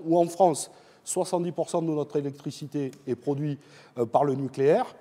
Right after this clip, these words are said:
qui aujourd'hui, pour des raisons historiques, parce que non, on a amorti les coûts depuis, euh, une dizaine d'années, est très peu cher et très décarboné, eh bien, on se retrouve quand même à avoir une explosion du prix de l'électricité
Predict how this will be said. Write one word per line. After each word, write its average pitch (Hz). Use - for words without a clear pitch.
qui 151
aujourd'hui, 151
pour 127
des 135
raisons 131
historiques, 139
parce -
que 147
non, 143
on 127
a 127
amorti 135
les 127
coûts 143
depuis, 127
euh, 110
une 127
dizaine 131
d'années, 131
est 117
très 127
peu 123
cher 127
et 113
très 131
décarboné, 123
eh 139
bien, 151
on 160
se -
retrouve 151
quand 202
même 190
à 135
avoir 170
une 151
explosion 196
du 143
prix 156
de 139
l'électricité 135